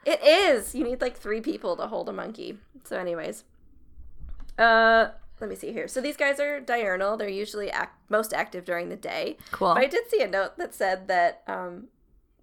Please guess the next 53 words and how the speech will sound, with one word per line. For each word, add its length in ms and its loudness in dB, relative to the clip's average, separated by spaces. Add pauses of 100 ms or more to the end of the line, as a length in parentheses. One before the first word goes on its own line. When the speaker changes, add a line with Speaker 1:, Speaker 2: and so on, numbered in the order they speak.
Speaker 1:
they 100 -2
can 220 -4
often 220 0
be 120 -6
seen 240 -4
be-, 240 -8 (160)
uh, 180 -2
taking 340 -6
a 80 -6
midday 400 -6
nap. 360 -6 (100)
Speaker 2:
Oh 180 12
Speaker 1:
I 40 8
Speaker 2:
my 140 12
Speaker 1:
was 20 2
like, 100 10
"Oh, 380 12
that's 180 8
Speaker 2:
God, 180 8
Speaker 1:
like 120 10
us." 220 2
Speaker 2:
me. 240 -2 (120)
I'm 180 6
a 60 -2
titty 320 0
Speaker 1:
<laughs> 60 2
Speaker 2:
monkey. 540 -6
I'm 200 -4
a 60 -10
T 220 -8
T. 420 -8 (340)
Speaker 1:
Me, 220 -4
me, 260 -2
I'm 160 2
a 60 -2
T 260 -8
T. 320 -8
Speaker 2:
<laughs> 40 0 (540)
Speaker 1:
Uh, 460 6 (320)
I 60 4
already 180 4
mentioned 320 -2
that 100 -2
they're 160 2
arboreal. 540 2
I 140 2
do 80 0
Speaker 2:
Yes. 120 2
Speaker 1:
have 100 -2
a 40 -16
fun 180 0
story 280 0
about 340 -4